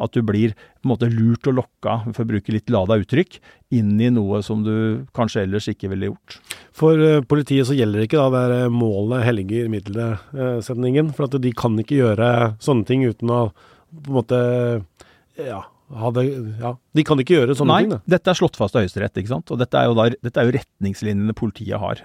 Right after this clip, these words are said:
Speaker 1: eh, å forholde seg til. Eh, og de må man jo da, om man liker det, eller ikke liker det, og om man tenker at, ja, men Gunnar Evertsen, han hadde kommet og tatt inn amfetamin uansett, så hvordan vi fikk tatt han, om vi brukte en informant som lokket han til å gjøre det, eller ikke, spiller ingen rolle. Det kan man gjerne både tro,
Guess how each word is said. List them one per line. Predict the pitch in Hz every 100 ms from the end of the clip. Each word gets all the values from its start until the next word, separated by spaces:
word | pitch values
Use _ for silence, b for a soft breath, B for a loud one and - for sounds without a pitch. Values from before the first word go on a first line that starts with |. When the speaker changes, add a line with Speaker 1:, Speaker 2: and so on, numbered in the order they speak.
| -
Speaker 1:
eh, | 117 117
å | 107
forholde | 120 104 101
seg | 101
til. | 139 143 b b b b -
Eh, | 127
og | 143 156
de | 165
må | 110
man | 113 123
jo | 131
da, | 113 107 107 107
om | 113 110 110 110
man | 117
liker | 110 95 - 160
det, | 233 226 -
eller | 131 -
ikke | - 101
liker | 101 151 220
det, | 262
og | 147 131
om | 131
man | 127
tenker | 127 95 - 110
at, | 131 - 117
ja, | 123
men | 120 110
Gunnar | 101 110
Evertsen, | 95 95 - 190
han | 131
hadde | 170 135
kommet | 113 98 113
og | 110
tatt | -
inn | 101 101
amfetamin | 104 104 107 101 95
uansett, | 107 170 202 _ - b b -
så | 139
hvordan | 113 113 123 113
vi |
fikk | 110 117 113
tatt | - -
han, | 208 185
om | 127 127
vi | 123
brukte | 117 - -
en | 107 104
informant | 120 104 95 113
som | 107
lokket | - 101
han | 101 101
til | 113 104
å |
gjøre | 92 160
det, | 180
eller | 131 143
ikke, | 202 233 B B -
spiller | - 110 107
ingen | 131
rolle. | 135 143 165
Det | -
kan | -
man | 180
gjerne | 131 139
både | 127 131
tro, | 120 113